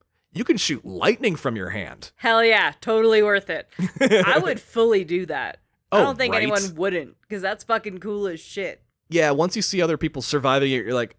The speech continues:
Speaker 1: "Okay, if it sucks for a little bit, but I get lightning afterwards?
Speaker 2: Right?
Speaker 1: Might be worth it."
Speaker 2: Mm-hmm. I love everything about this.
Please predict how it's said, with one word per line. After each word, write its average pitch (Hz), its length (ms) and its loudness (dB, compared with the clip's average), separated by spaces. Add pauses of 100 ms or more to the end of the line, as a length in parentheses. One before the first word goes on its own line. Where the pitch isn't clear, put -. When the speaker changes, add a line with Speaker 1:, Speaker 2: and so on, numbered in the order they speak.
Speaker 1:
"Okay, 180 260 4
if 147 80 0
it - 80 -8
sucks 220 240 -4
for - 100 -4
a 160 40 2
little 147 220 4
bit, 208 340 -2 (240)
but - 100 -4
I 127 60 -4
get - 160 -6
lightning 110 520 -6
afterwards? 269 680 -4
Speaker 2:
Right? 466 540 -2
Speaker 1:
Might 381 200 -6
be 285 100 -10
worth 233 340 -6
it." 113 220 -4 (120)
Speaker 2:
Mm-hmm. 285 400 -4 (160)
I 233 80 -2
love 226 280 -2
everything 262 320 -4
about 180 280 -4
this. - 340 -14